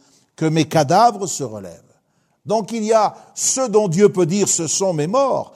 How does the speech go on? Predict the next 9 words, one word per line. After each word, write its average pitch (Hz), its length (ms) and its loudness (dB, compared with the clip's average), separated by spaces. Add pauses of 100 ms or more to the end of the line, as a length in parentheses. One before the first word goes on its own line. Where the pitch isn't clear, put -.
(140)
ce 175 200 -4
sont 175 260 -2
mes 160 180 0
cadavres. » 196 680 0 (200)
Ceux-là, 214 320 0
ils 190 140 -2
vont 185 160 0
se - 160 -2
réveiller, 190 720 4